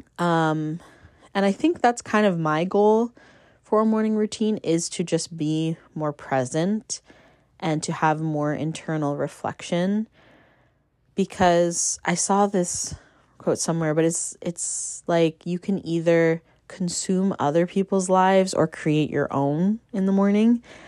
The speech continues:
And consuming other people's lives is, you know, going on social media, consuming content straight away as you wake up. And creating your own is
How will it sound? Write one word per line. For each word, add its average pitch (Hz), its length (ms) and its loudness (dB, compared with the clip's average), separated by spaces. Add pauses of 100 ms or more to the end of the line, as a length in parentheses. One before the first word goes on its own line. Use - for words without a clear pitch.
(260)
And 165 180 2
consuming 175 440 2
other 156 160 4
people's 156 360 -2
lives 143 340 0
is, - 640 -6 (400)
you 170 80 -4
know, 143 80 -2
going 147 260 -4
on 160 100 -2
social 175 320 -4
media, 175 600 -2 (320)
consuming 170 440 -4
content 170 540 -4
straight 151 240 -4
away 151 260 -2
as 139 160 -10
you 151 80 -4
wake 143 220 -4
up. 139 260 -4 (360)
And 165 140 -2
creating 180 480 -2
your 151 180 -4
own 196 300 2
is 143 480 -4